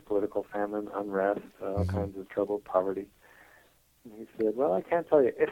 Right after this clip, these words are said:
Speaker 1: we're gonna make it, but I could tell you exactly how we'll make it to the extent, uh, sort of we'll reach world peace to the exact extent to which each individual integrates their own personal shadow and faces their own fears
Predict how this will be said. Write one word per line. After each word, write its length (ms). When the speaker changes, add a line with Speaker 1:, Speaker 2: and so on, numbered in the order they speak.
Speaker 1:
we're 140
gonna 220
make 240
it, 140
but 100
I 60
could 220
tell 120
you 100
exactly 520
how 560
we'll 100
make 240
it 180
to 280
the 140
extent, 680
uh, 200
sort 140
of 40
we'll 120
reach 300
world 220
peace 200
to 100
the 60
exact 420
extent 600
to 100
which 160
each 200
individual 800
integrates 580
their 180
own 280
personal 560
shadow 380
and 160
faces 340
their 160
own 240
fears 300